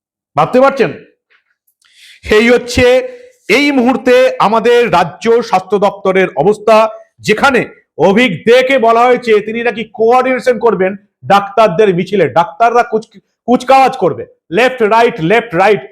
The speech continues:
স্বাধীনতা দিবসের কুচকাওয়াজ হবে নয়ই আগস্ট সকালে আরজি কর থেকে এসএসকেএম হাসপাতাল অবধি, যেটা আজ অবধি কোনোদিন হয়নি, ডাক্তাররা বলছেন। ডক্টর সুবর্ণ গোস্বামী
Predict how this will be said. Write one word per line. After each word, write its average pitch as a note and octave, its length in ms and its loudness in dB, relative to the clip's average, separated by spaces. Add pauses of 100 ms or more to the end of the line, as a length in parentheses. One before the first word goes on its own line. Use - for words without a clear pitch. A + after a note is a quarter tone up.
(140)
স্বাধীনতা A#3+ 500 2
দিবসের A#3 400 2
কুচকাওয়াজ A#3 520 0
হবে A3+ 200 2 (360)
নয়ই A#3 300 0
আগস্ট A3 320 0
সকালে A3+ 360 2 (360)
আরজি G3 360 0
কর A#3 180 -2
থেকে A#3 260 -2 (180)
এসএসকেএম G#3 480 0
হাসপাতাল E3+ 380 -2
অবধি, A#2+ 240 -6 (180)
যেটা A3 200 2 (200)
আজ G#3+ 140 4
অবধি A#3 240 -2
কোনোদিন A3 340 -2
হয়নি, E3 300 -2 (240)
ডাক্তাররা G3+ 440 2
বলছেন। C#3+ 320 -4 (1700)
ডক্টর G#3+ 280 2
সুবর্ণ C#4 460 0
গোস্বামী C4+ 420 0